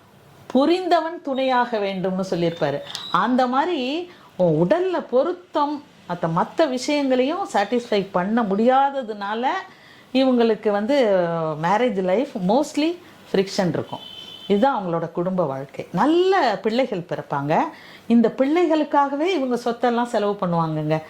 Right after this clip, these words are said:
குழந்தைகள் மேல மிக அதிகமான பாசம் இருக்கும். எல்லா பணத்தையும் அந்த குழந்தைங்களுக்காக செலவு பண்ணுவாங்க. ஆனா அவங்க இறுதி நாள்கள்ல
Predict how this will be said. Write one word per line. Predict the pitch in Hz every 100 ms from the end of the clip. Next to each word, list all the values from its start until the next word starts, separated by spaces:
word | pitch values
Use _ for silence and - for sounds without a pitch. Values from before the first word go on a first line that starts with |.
| - -
குழந்தைகள் | 247 277 349 330 262
மேல | 233 226 294
மிக | 247 202 - 339
அதிகமான | 220 254 254 262 277
பாசம் | 220 208 233 220
இருக்கும். | 139 - 170 320 - - - -
எல்லா | 220 277 330 349
பணத்தையும் | 320 277 277 370 302
அந்த | 233
குழந்தைங்களுக்காக | 240 285 285 240 214 208 247
செலவு | 233 208 202 190
பண்ணுவாங்க. | 170 165 160 - -
ஆனா | 202 285 294
அவங்க | 226 180
இறுதி | 226 339 311
நாள்கள்ல | 233 175 156 165 151 156